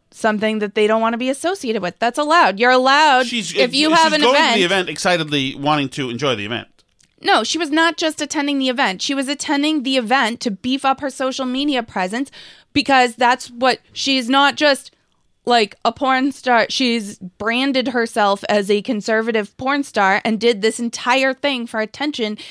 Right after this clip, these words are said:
Speaker 1: and to, to make money selling nude pho-, nude videos online. Like, that's what the whole point of the thing was. She was attending the event in order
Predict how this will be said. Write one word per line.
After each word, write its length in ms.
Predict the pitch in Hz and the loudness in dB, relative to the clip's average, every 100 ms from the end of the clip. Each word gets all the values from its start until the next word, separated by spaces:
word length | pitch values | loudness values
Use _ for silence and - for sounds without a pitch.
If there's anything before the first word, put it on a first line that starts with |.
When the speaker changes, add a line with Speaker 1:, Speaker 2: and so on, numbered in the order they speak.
| - | -16
Speaker 1:
and 420 | - 226 220 214 - | -2 0 0 -4 -2
to, 260 | 240 220 202 _ _ _ _ _ _ _ _ _ _ _ _ _ | 2 2 0 _ _ _ _ _ _ _ _ _ _ _ _ _
to 160 | - 226 | -2 0
make 320 | 208 240 226 - | 0 -2 -4 -6
money 460 | 220 254 233 214 - _ _ _ _ | -2 0 -2 -6 -10 _ _ _ _
selling 460 | - 233 220 220 | -6 -2 0 -2
nude 200 | 220 214 | -2 -4
pho-, 160 | 202 262 - | -4 -6 -4
nude 280 | 220 220 | -4 -4
videos 460 | 196 247 208 165 185 | -4 -4 -2 -4 -4
online. 440 | 202 208 254 - 190 | -4 -4 -4 -6 -6
Like, 220 | 214 202 | -8 -4
that's 300 | 240 233 - _ _ _ _ _ _ | -4 -4 -12 _ _ _ _ _ _
what 200 | 254 247 | -2 0
the 100 | 247 | 0
whole 160 | 254 | 0
point 340 | 240 269 269 - | 0 -2 -2 -2
of 140 | 220 | -4
the 60 | 208 | -4
thing 300 | 247 226 214 | -4 -2 0
was. 320 | 277 233 - - - | 0 0 -4 -16 -12
She 300 | - 277 285 | -6 0 0
was 200 | 262 254 | 0 -2
attending 460 | 254 302 302 311 | -4 -2 0 2
the 140 | 294 277 | 0 0
event 600 | 226 247 208 214 - - _ _ _ _ _ _ _ _ _ _ - | 0 2 0 -2 -8 -14 _ _ _ _ _ _ _ _ _ _ -8
in 160 | - 247 | -2 0
order 500 | 247 247 240 240 226 | 4 4 4 2 0